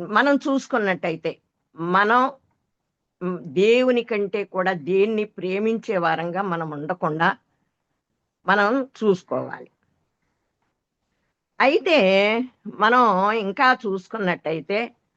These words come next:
సరే, అత్త కోడళ్ళని మనం చూసుకుందాము. వాళ్ళు కూడా మన ముందే ఉన్నారు, రూతు, నయోమి.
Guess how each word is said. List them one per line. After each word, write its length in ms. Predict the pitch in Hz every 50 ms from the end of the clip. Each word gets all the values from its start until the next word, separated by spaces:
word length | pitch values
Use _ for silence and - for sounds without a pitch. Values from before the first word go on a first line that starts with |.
| _ _ _ _ _ _ _ _ _
సరే, 260 | - - 277 262 262 262
అత్త 420 | - - 240 247 - - 285 254
కోడళ్ళని 600 | - - 220 196 185 175 190 185 185 185 185 180
మనం 300 | 170 170 160 160 160 151 - -
చూసుకుందాము. 680 | 156 139 - _ - 156 139 135 135 135 127 131 180 _ _ _ _ _ _ _ _ - -
వాళ్ళు 480 | 147 131 160 156 156 165 190 208 220
కూడా 260 | 226 226 220 214 208 208
మన 200 | 196 185 175 165
ముందే 300 | 160 151 151 143 151 151
ఉన్నారు, 460 | 143 139 139 139 135 135 - - - _ _ _ _ _ _ _ _ _ _
రూతు, 540 | - 180 196 202 220 220 - 262 285 403 466 _ _ _ _ _ _ _ -
నయోమి. 580 | 156 175 170 160 160 143 143 139 139 131 131